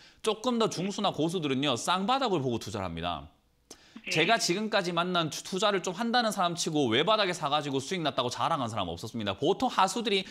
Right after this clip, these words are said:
Speaker 1: "외바닥에 사갖고 수익 났지롱. 에이, 전마가 사지 말라 했는데 샀는데 수익 났지롱." 이래요, 대부분. 하수들이나 그래요. 고수들은 "아, 저기가 바닥이 될 수 있겠구나"라고 보고 한 번 더 내려왔을 때 또는 두 번 더 내려왔을 때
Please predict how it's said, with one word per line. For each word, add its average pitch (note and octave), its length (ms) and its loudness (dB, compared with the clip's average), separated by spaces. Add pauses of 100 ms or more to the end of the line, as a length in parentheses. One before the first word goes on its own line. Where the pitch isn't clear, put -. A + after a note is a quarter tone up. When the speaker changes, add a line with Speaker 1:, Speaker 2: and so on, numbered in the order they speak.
(140)
Speaker 1:
"외바닥에 E3+ 360 4
사갖고 D3+ 340 0
수익 G3 220 -2
났지롱. E3+ 560 0 (200)
에이, F#4 220 2
전마가 G3 260 2
사지 F3 220 0
말라 G3+ 140 2
했는데 E3 180 0
샀는데 F#3 420 -2
수익 F#3 220 -2
났지롱." D#3+ 320 -2
이래요, E3+ 300 4
대부분. F2 520 -6 (1120)
하수들이나 G#3 680 2
그래요. F2+ 420 -2 (220)
고수들은 F#3 840 2
"아, E3 380 6
저기가 F#3+ 640 2
바닥이 E3 480 2
될 D3+ 200 2
수 E3 240 -2
있겠구나"라고 F3 1080 4
보고 E3+ 560 2 (180)
한 A3 280 2
번 B3+ 160 2
더 G3 180 2
내려왔을 E3+ 720 2
때 D3 300 2
또는 A3 260 2
두 D3 200 -2
번 A#3 180 2
더 A3+ 120 2
내려왔을 E3 600 0
때 F#3 260 0